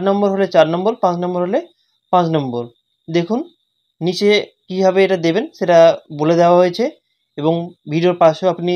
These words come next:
দেখে নেবেন কীভাবে এটা মেসেজ সেন্ড করলে আপনি এখান থেকে আপনার রেশন কার্ডের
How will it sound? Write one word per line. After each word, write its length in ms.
দেখে 160
নেবেন 220
কীভাবে 320
এটা 180
মেসেজ 320
সেন্ড 220
করলে 280
আপনি 280
এখান 240
থেকে 260
আপনার 300
রেশন 260
কার্ডের 260